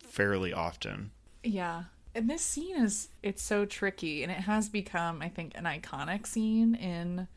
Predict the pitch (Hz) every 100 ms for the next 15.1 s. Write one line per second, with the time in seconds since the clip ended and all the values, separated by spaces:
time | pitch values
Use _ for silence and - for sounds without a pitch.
0 | - - 170 180 180 175 - 170 170 -
1 | 175 - 175 170 - 175 175 226 240 269
2 | - - - 196 196 190 226 226 - -
3 | 202 202 196 196 247 233 254 196 175 175
4 | 180 175 170 165 165 165 - 185 - 180
5 | 175 175 175 180 175 - 185 175 175 175
6 | - - - 202 214 233 233 - - 185
7 | 185 - 202 185 185 175 - - 180 226
8 | 285 302 - 294 285 294 302 - - -
9 | 220 226 247 180 170 175 175 175 185 170
10 | - 175 - 170 170 190 214 - 240 247
11 | - 254 240 233 247 240 247 254 262 -
12 | - 180 196 190 202 185 185 180 160 151
13 | 165 - 185 180 180 190 - 196 190 180
14 | 170 180 170 151 - 175 165 - 160 -